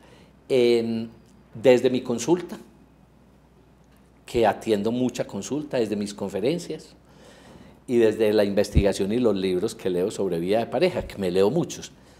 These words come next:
Entonces, digamos que ahí está como las fuentes de información que yo recibo y la vida cotidiana. Em,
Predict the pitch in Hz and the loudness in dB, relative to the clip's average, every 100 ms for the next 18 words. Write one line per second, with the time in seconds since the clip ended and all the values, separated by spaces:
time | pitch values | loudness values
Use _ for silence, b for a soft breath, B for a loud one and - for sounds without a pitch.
0 | b - 156 127 117 - 120 113 - - | b 0 2 4 0 2 0 2 0 0
1 | 147 123 101 - - 107 - - 135 143 | -6 -8 -8 -12 -4 -4 -4 -4 2 4
2 | 143 147 160 131 107 - 98 104 202 104 | 2 -4 -4 -2 -4 -4 -2 -2 -4 -6
3 | 98 127 123 123 120 165 196 120 98 104 | -6 -4 -2 -2 -2 2 2 4 2 2
4 | 117 - 107 101 104 87 76 - _ B | 0 -2 -6 -4 -2 -4 -10 -20 _ B
5 | B B B B B B B B B B | B B B B B B B B B B
6 | B _ _ - 147 143 139 143 | B _ _ 2 4 6 2 -2